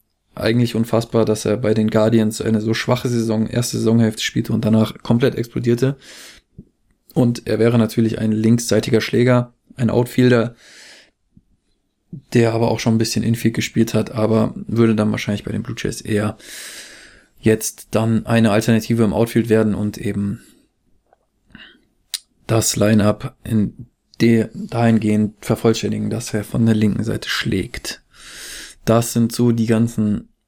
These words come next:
Roster-Updates, die wir bis jetzt haben. Da wird's wahrscheinlich jetzt in den nächsten Tagen dann noch weitere Infos geben. Eine interessante Sache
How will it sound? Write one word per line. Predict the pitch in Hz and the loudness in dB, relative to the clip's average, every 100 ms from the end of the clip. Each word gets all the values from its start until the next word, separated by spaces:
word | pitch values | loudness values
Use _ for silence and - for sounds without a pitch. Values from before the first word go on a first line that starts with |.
| _ - | _ -12
Roster-Updates, | 113 110 127 - 113 - 104 - 113 117 117 - | 0 2 2 0 -4 -2 -6 -2 0 0 0 -4
die | 113 | 0
wir | 113 104 | 0 0
bis | 104 | -2
jetzt | 117 113 - | 0 0 2
haben. | 127 131 110 | 2 4 2
Da | 107 | 0
wird's | 101 - | -4 -6
wahrscheinlich | 113 107 107 | -4 -2 0
jetzt | 107 - | -2 0
in | 107 | 0
den | 107 | 2
nächsten | 110 - 107 | 2 -2 -6
Tagen | - 101 110 | -4 -2 -2
dann | - 101 110 - - - _ | -2 -2 -4 -10 -20 -20 _
noch | - 107 104 - - | 2 2 2 -6 -4
weitere | 110 113 110 104 | -2 0 0 2
Infos | 110 117 107 | 2 0 -6
geben. | - 113 110 110 113 _ _ _ _ _ _ _ _ _ _ - - - - _ | 2 4 4 2 0 _ _ _ _ _ _ _ _ _ _ -14 -14 -14 -20 _
Eine | - 117 131 127 - | -4 0 2 0 0
interessante | 147 139 135 135 135 127 | -6 -2 0 2 0 2
Sache | 123 127 127 123 117 | 0 2 2 4 2